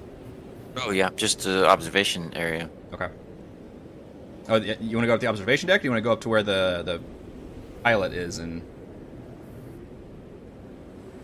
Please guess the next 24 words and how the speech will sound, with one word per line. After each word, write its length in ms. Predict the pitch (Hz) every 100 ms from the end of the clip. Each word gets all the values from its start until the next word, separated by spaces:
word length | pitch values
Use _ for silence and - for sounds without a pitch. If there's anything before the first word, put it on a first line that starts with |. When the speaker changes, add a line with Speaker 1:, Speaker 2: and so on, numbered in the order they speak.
| 92
Speaker 1:
Um, 680 | 95 95 92 92 92 92 87
Speaker 2:
There's 200 | 117 127
a 60 |
second 360 | 131 202 196 131
level 260 | 143 143 120
that's 120 | 117
basically 260 | 139 135
almost 280 | 117 123 113
all 240 | - 120 120
open 380 | 120 123 110 104
to 200 | - 107
the 80 | 98
sky 440 | - 107 104 90
that 100 | 90
would 100 | 95
l-, 120 | 101 104
that 160 | 104
would 100 | 92
give 140 | 107 101
you 60 |
the 100 | 98
most 340 | 98 101 - 95
visibility. 580 | 98 92 92 87 87 - - - - - - - - - - - - - - - - - - - -
Speaker 1:
Yeah, 180 | 120 101